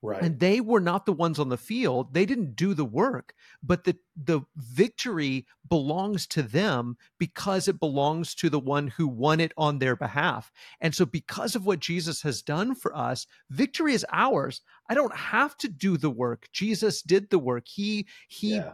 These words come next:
Speaker 2: he bought this for me. He purchased this for me. So as long as I remain in him, the victory is mine. Now, again, just like with the Rangers, it's possible to walk away and to say,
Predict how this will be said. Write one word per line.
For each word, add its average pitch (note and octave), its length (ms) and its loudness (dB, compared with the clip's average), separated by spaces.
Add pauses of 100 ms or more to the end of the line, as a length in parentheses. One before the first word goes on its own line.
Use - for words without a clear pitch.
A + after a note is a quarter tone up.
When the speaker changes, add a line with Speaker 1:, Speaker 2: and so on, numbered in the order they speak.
(120)
Speaker 2:
he G3+ 380 -6
bought F#3+ 320 -2
this F3 180 2
for C#3+ 220 -6
me. C3 100 -6
He C#3 140 -6
purchased - 580 -4
this D3+ 160 -4
for F3+ 240 -4
me. D3+ 140 0
So F3+ 260 0
as E3+ 180 0
long F3+ 380 0
as E3 160 -2
I D3+ 80 4
remain D3 560 0 (300)
in F3+ 180 4
him, C#3+ 540 -2 (240)
the D3+ 100 2
victory F3 380 2
is D3+ 120 -4
mine. G#3+ 200 0
Now, D3 160 4 (320)
again, F#3 340 0
just - 220 -2
like E3+ 120 2
with D3+ 100 -2
the C#3+ 80 0
Rangers, D3+ 360 0
it's F3 100 -6
possible E3+ 400 0
to C#3+ 80 2
walk C3 320 0
away E3 380 4
and C#3 80 0
to C#3 60 0
say, D3+ 400 4